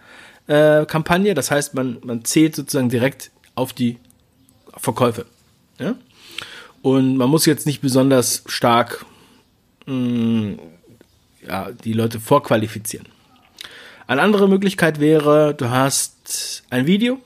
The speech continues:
zu einem Thema, zum Beispiel zum Thema Hundefell. Ja, also glänzendes Hundefell und du machst ein wirklich ein schönes Video und in diesem Video wird beschrieben,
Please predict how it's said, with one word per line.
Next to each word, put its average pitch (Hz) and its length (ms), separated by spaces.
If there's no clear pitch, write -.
zu 151 100
einem 156 160
Thema, 202 340
zum - 120
Beispiel 117 300
zum 139 160
Thema 151 400
Hundefell. 156 440
Ja, 208 160
also 127 260
glänzendes 135 540
Hundefell 175 420
und 131 80
du 135 60
machst 143 260
ein 143 60
wirklich 147 340
ein 120 100
schönes 131 320
Video 160 400
und 123 240
in 135 120
diesem 127 200
Video 135 300
wird 117 180
beschrieben, 139 540